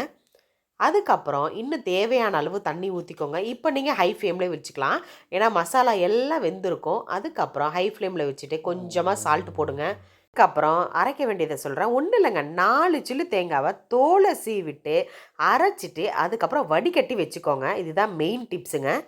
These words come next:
நீங்க பாருங்க, அதுக்குள்ள சைடுல பாதி அளவு வெந்துருச்சுங்க. டென்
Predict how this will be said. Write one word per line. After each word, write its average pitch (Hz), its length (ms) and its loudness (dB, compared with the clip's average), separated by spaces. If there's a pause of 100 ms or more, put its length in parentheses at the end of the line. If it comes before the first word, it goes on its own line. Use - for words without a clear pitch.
(360)
நீங்க 339 260 2
பாருங்க, 180 260 4 (140)
அதுக்குள்ள 190 420 0
சைடுல 170 400 0 (160)
பாதி 180 420 4
அளவு 151 240 0
வெந்துருச்சுங்க. 156 540 -4 (600)
டென் 202 260 2